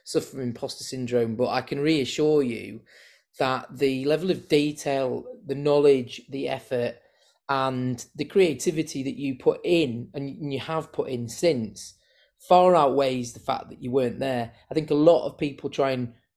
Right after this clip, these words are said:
own their part of the scene or own their memories in a different way. But what I saw straight off and what I loved was that fusion of, like you say, sort of,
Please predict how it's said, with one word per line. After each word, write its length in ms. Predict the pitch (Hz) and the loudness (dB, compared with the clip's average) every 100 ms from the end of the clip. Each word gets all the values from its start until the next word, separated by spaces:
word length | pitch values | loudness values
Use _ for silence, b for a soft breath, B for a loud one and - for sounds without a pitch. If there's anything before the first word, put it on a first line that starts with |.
| _ - | _ 4
own 320 | 147 143 139 | 4 4 0
their 180 | 127 127 | -2 -2
part 300 | 131 127 123 | 0 0 -2
of 100 | 127 | -8
the 80 | |
scene 480 | 117 - 131 127 127 | -8 -4 -2 -2 0
or 220 | 120 120 | 0 4
own 240 | 135 135 131 | 4 4 0
their 160 | 127 | -2
memories 520 | 123 131 127 123 120 135 | 0 -2 0 -2 -2 -4
in 60 | |
a 60 | 120 | -6
different 400 | 123 - 123 120 | -8 -8 -10 -2
way. 320 | 139 131 127 | 0 2 0
But 320 | - 127 117 b b b b - - | 0 2 2 b b b b -20 -14
what 380 | 160 160 165 170 | -12 -2 2 4
I 260 | 160 170 | 4 2
saw 320 | 165 - 165 143 | 0 0 2 2
straight 380 | - 147 135 | -2 -4 -4
off 280 | 135 143 - | -2 -4 -4
and 100 | 127 131 | -6 -4
what 160 | 127 127 | -4 -4
I 20 | |
loved 480 | 131 147 143 120 131 | 4 8 8 6 -4
was 180 | 127 - | -8 -2
that 200 | 151 - | -2 -2
fusion 480 | - 147 151 - 127 | -4 -2 -2 -4 -6
of, 120 | 117 | -6
like 100 | 123 | -8
you 80 | 120 | -6
say, 320 | - 135 135 | -2 0 0
sort 300 | - - 127 | -4 -2 -2
of, 120 | 123 | -4